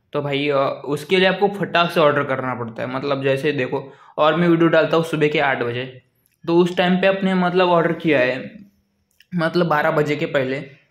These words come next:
तो आपको शायद से वो फिश जल्दी से जल्दी जो फिश आपने बोला ही है वही फिश कन्फर्म आपको मिल सकती है, ठीक है। और नेक्स्ट डे आप, आप मैसेज करते हो या थर्ड डे मैसेज करते हो, तो कभी कभार फिश नहीं मिल पाती है, ठीक है।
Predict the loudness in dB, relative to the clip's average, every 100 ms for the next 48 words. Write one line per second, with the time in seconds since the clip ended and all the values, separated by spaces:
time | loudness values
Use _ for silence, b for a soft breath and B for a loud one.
0 | b 0 2 2 2 2 2 0 0 0
1 | 0 0 0 2 0 0 -2 0 0 -2
2 | -2 -4 -4 -2 4 4 2 -4 -4 -2
3 | 0 0 2 2 2 2 0 -2 -4 -18
4 | _ _ 2 4 4 0 0 0 -2 -6
5 | -2 0 0 0 0 0 0 2 4 4
6 | 2 -6 -10 -12 -8 -6 -6 -10 -20 _
7 | B B -2 0 0 -2 0 0 2 0
8 | -2 -4 -4 -4 -6 -6 -6 -4 -4 -6
9 | -8 -10 B B -6 -2 -2 -2 -2 -2
10 | -4 -6 -8 -8 -6 -8 -10 b b -8
11 | -4 0 0 2 2 2 2 0 -4 -4
12 | -6 -6 -4 -4 -4 -4 -6 -6 -10 -8
13 | -6 -4 -6 -14